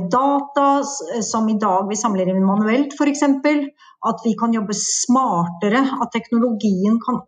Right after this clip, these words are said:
overta oppgaver som vi i dag må gjøre manuelt, og som bruker mye administrative ressurser på. Vi ønsker jo alltid å bruke så mye av våre ressurser på det som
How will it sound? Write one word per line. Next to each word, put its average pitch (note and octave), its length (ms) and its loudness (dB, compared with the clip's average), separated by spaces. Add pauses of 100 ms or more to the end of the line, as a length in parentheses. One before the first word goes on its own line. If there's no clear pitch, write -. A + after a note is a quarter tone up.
overta G3+ 600 2
oppgaver G3 480 -2
som A#3 240 2 (120)
vi G3+ 340 2 (360)
i A3 60 0 (100)
dag G#3+ 400 2
må A#3+ 80 2
gjøre G#3+ 320 0
manuelt, A3 680 0
og A3 160 -2
som A3+ 160 0
bruker G#3+ 240 0
mye G#3 180 2
administrative G3+ 720 -2
ressurser G#3 440 -2
på. D#4 100 4 (580)
Vi A3+ 240 4
ønsker C4 300 0
jo C4+ 80 -4 (100)
alltid G#3+ 480 0
å A#3+ 80 -4
bruke A#3+ 300 -4
så B3+ 100 -2
mye B3+ 480 2
av G#3+ 80 -4
våre G3+ 220 0
ressurser G#3 400 -4
på - 100 2
det G3+ 220 0
som B3+ 240 0